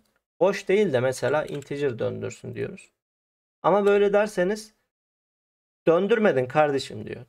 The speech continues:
Döndürme için return dememiz lazım. Geri bırak. Mesela neyi geri bırak? Health'i bana geri döndür. Böyle derseniz arkadaşlar bunun bir integer biçiminde variable'a dönüştüğünü görürsünüz. Bunu nerede kullanıyoruz? Örneğin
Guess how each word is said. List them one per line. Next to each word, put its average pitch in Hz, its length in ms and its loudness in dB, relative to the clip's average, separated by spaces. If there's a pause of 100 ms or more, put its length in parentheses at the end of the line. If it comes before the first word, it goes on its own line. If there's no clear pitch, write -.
Döndürme 208 480 4
için 202 340 -6
return 156 460 0
dememiz 110 400 -2
lazım. 120 360 -6 (140)
Geri 139 280 2
bırak. 139 320 -2 (580)
Mesela 131 280 -4
neyi 196 240 2
geri 120 240 0
bırak? 214 320 -4 (1400)
Health'i 214 360 0
bana 196 200 2
geri 185 300 2
döndür. - 400 -6 (580)
Böyle 208 220 2
derseniz 220 400 2
arkadaşlar 151 680 2
bunun 196 240 2
bir 208 140 -2
integer 196 540 0
biçiminde 160 480 -2
variable'a 160 500 4
dönüştüğünü 156 460 -2
görürsünüz. 123 580 -2 (360)
Bunu 208 180 2
nerede 214 340 2
kullanıyoruz? 123 560 -2
Örneğin 170 420 0